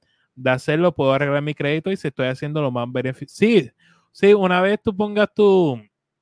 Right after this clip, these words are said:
todo al día, tú puedes arreglar tu crédito. En, en la descripción de este video hay un enlace con,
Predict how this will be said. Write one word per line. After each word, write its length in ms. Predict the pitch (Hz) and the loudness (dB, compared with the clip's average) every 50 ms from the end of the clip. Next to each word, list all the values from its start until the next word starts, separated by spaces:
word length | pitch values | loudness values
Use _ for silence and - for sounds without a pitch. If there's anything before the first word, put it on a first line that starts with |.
| _ _ _ _ _ _ | _ _ _ _ _ _
todo 200 | - 175 185 196 | 2 4 4 4
al 100 | 190 180 | 4 2
día, 220 | 185 196 196 185 | 2 0 0 -2
tú 160 | - - 151 | -4 -6 -8
puedes 200 | 135 156 147 151 | -4 -2 0 0
arreglar 300 | 156 160 156 156 151 156 | 0 0 0 -2 -2 -2
tu 140 | 147 160 139 | -2 -6 -4
crédito. 480 | 135 127 117 107 101 - 101 92 110 _ _ _ | -4 -2 -2 -4 -4 -6 -10 -12 -12 _ _ _
En, 220 | - 147 151 139 | -6 -6 -6 -4
en 260 | 151 147 147 147 147 147 | -4 -4 -4 -2 -2 0
la 60 | 147 | 0
descripción 400 | 147 139 - 156 151 - 160 165 | -2 -2 -4 -12 -8 -6 -4 -4
de 60 | 175 | -4
este 180 | 180 - 214 208 | -2 -2 -2 0
video 640 | 214 214 208 214 214 196 156 139 135 139 143 - _ _ _ | 2 2 2 2 2 2 2 0 0 0 -4 -8 _ _ _
hay 180 | 139 131 131 139 | -4 -4 -2 -2
un 140 | 147 160 170 | -4 -6 -6
enlace 440 | 170 170 175 180 175 165 - 156 | -4 -2 -2 -2 -2 -2 -6 -10
con, 800 | 139 - 147 131 131 127 123 120 120 117 113 110 107 104 107 107 | -6 -4 -4 -4 -2 -4 -6 -6 -8 -10 -14 -16 -16 -18 -20 _